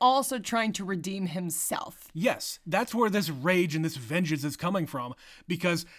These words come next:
Speaker 2: he didn't wanna have to eat people. He didn't, he didn't wanna realize, he, he says at the end,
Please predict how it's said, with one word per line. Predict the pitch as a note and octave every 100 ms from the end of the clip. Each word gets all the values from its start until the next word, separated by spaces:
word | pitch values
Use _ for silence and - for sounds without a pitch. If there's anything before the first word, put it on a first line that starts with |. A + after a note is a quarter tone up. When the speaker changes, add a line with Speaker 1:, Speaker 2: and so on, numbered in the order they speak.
| -
Speaker 2:
he | - C4
didn't | F4+ F#3+
wanna | D#3+ D#3
have | B2 D3+ C#3+
to | E3+
eat | D#3 D3
people. | - E3 A3 D4 - -
He | - D4+
didn't, | D#4+ G#3+
he | F3 - F#3+ A#3
didn't | C4 D4 G#3+
wanna | E3+ A3+ G3
realize, | C#3 F3+ G3+ D#3+ D3+ D3+ - -
he, | - A3
he | F3
says | F#3 F3 D#3+
at | F3
the | E3 F#3+
end, | D3+